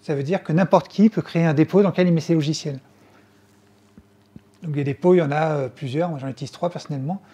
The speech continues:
Alors un dépôt, ça peut être, je sais pas, si, euh, euh, pas d'exemple en tête. Bah, par exemple, s'il y a un dépôt qui sert, euh, qu'à des, qu'à des solutions de sécurité, de vie privée, et ben, ils ont créé leur dépôt, se peut se brancher dessus,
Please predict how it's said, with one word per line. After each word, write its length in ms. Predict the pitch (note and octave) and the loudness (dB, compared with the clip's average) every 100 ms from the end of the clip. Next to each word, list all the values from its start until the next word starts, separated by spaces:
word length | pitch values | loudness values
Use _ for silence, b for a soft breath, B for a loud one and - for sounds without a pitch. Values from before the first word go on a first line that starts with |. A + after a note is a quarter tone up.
| b b b b _ | b b b b _
Alors 120 | A#2 | -2
un 80 | C#3+ | 2
dépôt, 360 | C3 - F3+ G3 | 2 4 4 4
ça 140 | C3 | 0
peut 180 | - C3 | -4 2
être, 280 | D3 D#3 C3+ | 2 0 -6
je 120 | A#2 | -8
sais 160 | - | -10
pas, 260 | A#2 E3 F3 | -6 -2 -2
si, 400 | - C3 C3 C3 | -4 -12 -10 -8
euh, 220 | A#2+ A#2 B2+ _ b b b b b b b _ _ _ _ _ _ D3+ | -8 -10 -14 _ b b b b b b b _ _ _ _ _ _ -6
euh, 1200 | D3 C#3 C#3 C#3 C#3 C#3 C3+ C3+ C#3 C3+ C3+ C3 C3+ - _ - | -2 0 0 -2 -2 -2 -2 -4 -4 -4 -6 -8 -10 -16 _ -4
pas 80 | D3 | 0
d'exemple 340 | C#3+ C#3 - | 2 0 -2
en 40 | |
tête. 360 | C#3 D#3+ - - - b b b | 0 0 0 -8 -14 b b b
Bah, 100 | D#3 | -4
par 100 | D3+ | 0
exemple, 240 | D3 F3+ | 2 2
s'il 160 | - F#3+ | 0 0
y 20 | |
a 40 | E3 | 2
un 40 | |
dépôt 240 | D3+ F#3+ | 2 2
qui 140 | F#3 D#3+ | 0 -2
sert, 220 | E3 C#3+ | -2 -4
euh, 100 | C3+ | -4
qu'à 160 | - D#3 | -4 -2
des, 480 | D3 C#3+ C#3+ C#3 - | 0 0 0 -2 0
qu'à 120 | D#3 | 0
des 80 | D3 | 0
solutions 340 | - D3+ E3+ | 0 0 0
de 60 | D#3 | -2
sécurité, 580 | D#3 - C3+ - F3+ F#3+ | -2 -2 -2 -2 -4 -2
de 60 | |
vie 120 | C#3 | -4
privée, 400 | B2+ C#3+ C3+ G3+ - b b b b b b _ _ _ _ _ _ _ | -6 -4 -2 -2 -6 b b b b b b _ _ _ _ _ _ _
et 60 | E3+ | -6
ben, 120 | D#3 | -4
ils 100 | D3+ | -2
ont 40 | D3 | -2
créé 160 | D#3 | 0
leur 120 | D3 | 0
dépôt, 340 | C3 C#3 F#3+ G#3 | 0 2 4 4
se 60 | |
peut 120 | - - | 2 -8
se 40 | |
brancher 240 | B2+ - | -8 -8
dessus, 440 | C3 - E3+ A3+ | -12 -4 -4 -4